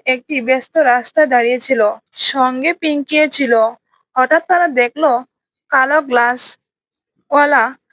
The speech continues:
গাড়ি থেকে একজন পুলিশ অফিসার নেমে এলেন, আর পোশাকের কাঁধে ঝলমলে ব্যাগ ছিল সেই পুলিশ অফিসারের। আত্মবিশ্বাসী হাঁটা,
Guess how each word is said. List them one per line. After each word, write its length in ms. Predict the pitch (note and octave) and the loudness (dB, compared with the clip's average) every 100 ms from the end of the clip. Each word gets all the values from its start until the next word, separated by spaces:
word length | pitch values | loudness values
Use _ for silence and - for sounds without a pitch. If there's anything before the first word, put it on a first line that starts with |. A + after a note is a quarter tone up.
| _ - A3 | _ -10 -2
গাড়ি 200 | A#3+ C4+ | 0 0
থেকে 360 | D#4+ E4 D4 | -2 -2 0
একজন 480 | A#3+ - C4+ B3 D#4 | 0 0 -2 0 -2
পুলিশ 380 | D#4 C#4 D4 D#4+ | -2 -4 -4 -2
অফিসার 400 | B3 A#3+ C4 E4+ | -2 0 0 0
নেমে 300 | F4 B3+ A#3 A#3 | 0 -2 0 0
এলেন, 340 | A3+ G#3+ G#3+ - _ - _ | 0 -2 -4 -18 _ -20 _
আর 300 | B3+ A#3+ D4 | -2 0 -2
পোশাকের 600 | - C#4+ C4+ D#4+ E4+ F4 | 0 0 0 0 0 0
কাঁধে 500 | - B3+ C4 D4 A#3+ | 0 0 2 0 0
ঝলমলে 500 | A3+ C#4+ D4 D#4+ F4 | 2 0 2 2 2
ব্যাগ 280 | D4+ A3 A#3+ - | 2 0 -2 -2
ছিল 240 | D4+ C4 | 0 2
সেই 260 | B3+ D#4 D#4+ | 0 -2 -4
পুলিশ 400 | D#4+ C4 C4+ - | 0 0 2 0
অফিসারের। 600 | A#3+ B3 A#3+ B3+ A3+ G#3+ A#3+ _ - | -2 0 0 0 0 -2 -4 _ -4
আত্মবিশ্বাসী 880 | B3+ B3 - C#4+ C#4+ - D#4+ F4 | -2 -2 -2 -2 0 -2 -2 -2
হাঁটা, 560 | F#4 D4+ B3+ B3 A3 G#3+ | -2 0 0 2 0 -2